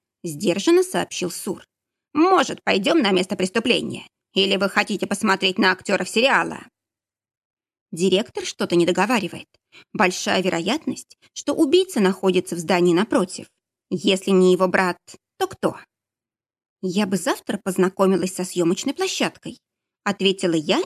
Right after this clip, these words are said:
испытывающе посмотрев на директора. Он прикрыл глаза и сжал руку в кулак. Я сделала что-то не так? Надо извиниться? Знаете, ум делает женщину очень сексуальной.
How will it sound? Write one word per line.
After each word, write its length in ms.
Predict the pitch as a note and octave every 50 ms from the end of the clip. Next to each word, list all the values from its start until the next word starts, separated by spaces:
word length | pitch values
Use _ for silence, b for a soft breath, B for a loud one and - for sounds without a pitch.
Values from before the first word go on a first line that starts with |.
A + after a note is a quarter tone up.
| - _
испытывающе 800 | A3+ - - - - G3+ F#3+ - G3 F3+ F#3 F#3 F#3 - - F3+
посмотрев 560 | - G3+ F#3 - G#3+ F#3+ F#3 - F#3 F#3+ -
на 100 | E3+ F3+
директора. 560 | F#3 G#3+ A#3+ A#3+ F#3 - _ - E3 E3 - - - _ _ _ _ _ _ _ b b b _
Он 200 | - F#4+ G3+ F#3+
прикрыл 400 | - F#3+ F#3+ F#3+ G#3 G3+ G3 F#3
глаза 400 | F3 E3+ F3 E3 D#3 F3+ G#3+ E4+
и 180 | - - B3+ G#3+
сжал 320 | E3 - G3+ F#3+ F3+ F3
руку 220 | F3+ F#3 F3+ F3+
в 80 | E3+ -
кулак. 340 | - A3+ C4 A#3+ F#3 - - _ _ _ _ _ _ _ _ _ _
Я 240 | F#3 E3 F#3+ F#3 F#3
сделала 460 | F#3 F3 F3+ G3+ G3 F#3 F3+ F3+ F#3
что-то 260 | F#3 - - E3+ F3+
не 120 | E3+ D#3+
так? 200 | D#3+ - C#4 F4+ - _ _ _ _ _ _ _ _ _ _ _
Надо 360 | A#3 A3+ G#3 F#3+ F#3 F#3+ F#3
извиниться? 640 | - D3 - E3+ E3+ A3+ G4 - - - - - - - _ _ _ _ _ _ _ _ _ _ _ _ -
Знаете, 920 | G3 - F3+ F#3+ F#3 F3 F3+ A3 C4+ D#4+ - - - - - - - - - _ _ _ _ _ _ -
ум 340 | A#4+ F#4+ F4+ C#4+ B3 F#3
делает 400 | E3+ F3 G3+ G3 F#3 F#3 F#3 F3
женщину 640 | G3+ E3+ D#3+ A#3+ - - D#4+ - - - F#3 F3+ -
очень 340 | - G#3 F#3 - - F#3 F#3
сексуальной. 760 | - - F#3 - - C#4+ C#4 A#3 G#3 F3 E3 D#3+ - -